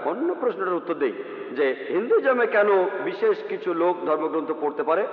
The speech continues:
অন্যরা পারে না। আপনি বললেন ব্রাহ্মণরা বেদ পড়তে পারে, ক্ষত্রিয়রা সেটা শুনতে পারে, কিন্তু শূদ্ররা শুনতে পারে না। এখন শূদ্ররা কি হিন্দু? বেদের কথা অনুযায়ী মহান সৃষ্টিকর্তা, তার মাথা থেকে সৃষ্টি হয়েছে ব্রাহ্মণ,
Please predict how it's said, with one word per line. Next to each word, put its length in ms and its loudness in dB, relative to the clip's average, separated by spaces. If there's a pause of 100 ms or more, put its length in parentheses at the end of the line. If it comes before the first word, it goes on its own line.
অন্যরা 340 2
পারে 240 2
না। 120 -2 (220)
আপনি 280 2
বললেন 320 2
ব্রাহ্মণরা 500 2
বেদ 240 4
পড়তে 240 2
পারে, 200 4
ক্ষত্রিয়রা 440 2
সেটা 200 -4
শুনতে 280 -2
পারে, 220 4
কিন্তু 260 -4
শূদ্ররা 420 0
শুনতে 280 -2
পারে 180 2
না। 140 -2 (280)
এখন 280 0
শূদ্ররা 320 0
কি 140 -2
হিন্দু? 320 0 (2000)
বেদের 360 2
কথা 160 0
অনুযায়ী 380 4 (480)
মহান 360 4
সৃষ্টিকর্তা, 680 0 (360)
তার 200 4
মাথা 280 0
থেকে 420 4 (380)
সৃষ্টি 240 -6
হয়েছে 480 4 (400)
ব্রাহ্মণ, 420 4